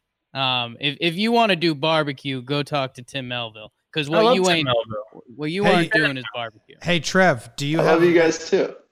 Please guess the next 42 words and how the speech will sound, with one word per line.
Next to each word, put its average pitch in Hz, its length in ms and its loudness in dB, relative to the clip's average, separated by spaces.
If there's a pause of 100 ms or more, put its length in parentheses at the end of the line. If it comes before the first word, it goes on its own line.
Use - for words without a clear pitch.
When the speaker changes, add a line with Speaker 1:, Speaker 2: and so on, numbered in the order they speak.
(160)
Speaker 3:
do 151 100 -2
you 185 120 6
have 190 260 4
any 180 220 2
opinions 165 460 2
on 156 140 0
the 151 80 -2
green 143 300 0
egg? 160 400 -4 (1300)
Speaker 2:
Green 226 240 4
egg 233 160 6
is 175 140 4
great 170 300 0
because 160 320 -4
you 151 260 -4
have 170 220 -4
to 151 80 -6
light 135 300 -2
your 139 160 -6 (320)
coals. - 480 0
Like, 143 100 -8
you 151 100 -2
actually 165 280 -2
have 165 280 -4
to 165 100 -4
have 147 380 -4
real 156 480 2 (580)
coals 156 340 2
there, 107 220 -6
not 123 220 -4
some 151 200 -6
wood 151 220 0
pellets 147 320 0
that 131 80 -6
you 123 60 -2
press 139 280 -2
a 135 40 -2
button 127 460 -2
and 123 140 -4
it 117 80 -4
mills 131 360 0
it 127 100 -6